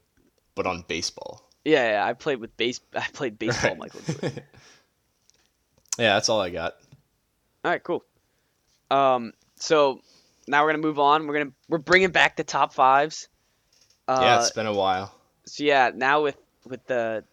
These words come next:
Speaker 2: Jordan dying down, I think Tuesdays we're gonna be big top five moments for us.
Speaker 1: Yep. Tuesday
Speaker 2: Um,
Speaker 1: top fives.
Speaker 2: Tuesday,
Speaker 1: There we
Speaker 2: yeah,
Speaker 1: go.
Speaker 2: there you go.
Speaker 1: <laughs>
Speaker 2: Um,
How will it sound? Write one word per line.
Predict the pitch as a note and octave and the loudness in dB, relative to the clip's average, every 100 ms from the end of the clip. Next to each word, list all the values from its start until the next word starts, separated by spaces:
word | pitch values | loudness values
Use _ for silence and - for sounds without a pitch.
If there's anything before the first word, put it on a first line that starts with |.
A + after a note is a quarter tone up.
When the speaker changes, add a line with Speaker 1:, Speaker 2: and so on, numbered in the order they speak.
| - | -12
Speaker 2:
Jordan | C#3 C3+ B2+ | -6 -6 -2
dying | A#2+ C3 C3 | -2 -2 -2
down, | B2 B2+ C3+ | -2 0 -4
I | A#2+ | -6
think | C3+ B2+ | -10 -10
Tuesdays | - C3+ C3+ B2 A#2 | -6 -6 -2 -2 -2
we're | A#2+ | -8
gonna | A#2+ A2+ | -12 -8
be | A#2 A#2 A#2 _ _ _ _ _ _ _ | -8 -8 -12 _ _ _ _ _ _ _
big | A#2 | -14
top | - A#2 - | -6 -6 -2
five | A#2 A2+ A2 | 0 0 -4
moments | A2 G#2 G2 - | -10 -10 -16 -14
for | F2+ D2+ | -12 -12
us. | - - | -10 -12
Speaker 1:
Yep. | F2+ _ _ _ _ _ _ | -12 _ _ _ _ _ _
Tuesday | - E2 A#2 | -14 -6 -2
Speaker 2:
Um, | A#2 A2 | 0 2
Speaker 1:
top | G#2 - | -2 -2
fives. | G#2+ C#3+ - - - _ | -6 -6 -10 -16 -18 _
Speaker 2:
Tuesday, | C3 A2+ F2 | -18 -14 -8
Speaker 1:
There | |
we | G2+ | 0
Speaker 2:
yeah, | C#3+ | 0
Speaker 1:
go. | - | 2
Speaker 2:
there | C3 C3 | 0 0
you | |
go. | C3 D#3+ F3 G#2 - - - D#3+ - - - - | 4 6 4 2 -8 -14 -6 -6 -8 -20 -14 2
Speaker 1:
<laughs> | |
Speaker 2:
Um, | D3 C#3+ C3 G#2+ | 4 6 4 -2